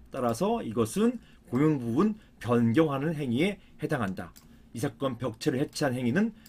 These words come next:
고용 부분 변경하는 행위에 해당된다라고 보았습니다. 건축법상 대수선 허가 별개로 고용 부분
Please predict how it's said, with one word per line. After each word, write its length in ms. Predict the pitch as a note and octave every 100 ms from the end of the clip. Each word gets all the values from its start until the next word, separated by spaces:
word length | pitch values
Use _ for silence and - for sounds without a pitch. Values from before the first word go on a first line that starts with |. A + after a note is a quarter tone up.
| -
고용 280 | B2 C3 A#2
부분 260 | C3+ G3+ - - -
변경하는 800 | - C3+ B2 A#2+ D3 C3 E3 G#3+ - -
행위에 440 | D3+ A#2+ B2+ G#3 - - _ -
해당된다라고 1300 | D#3+ E3+ E3 - A#2+ A2 F#2+ F3 - - G2+ A#2
보았습니다. 540 | G#2+ G#2 - E2+ D#2+ - - - - - - - - - -
건축법상 840 | - D#3 E3+ G3+ A#3+ - G#3+ G3+ F#3+
대수선 580 | - A2+ D3+ - G#3 G3+
허가 340 | F3 F#3 F#3+ F#3
별개로 840 | A#2+ C#3 D#3+ D3 F#3+ F3 A2 D#2+ - - - -
고용 380 | C3+ G3 G3+
부분 280 | E3 F#3 G3+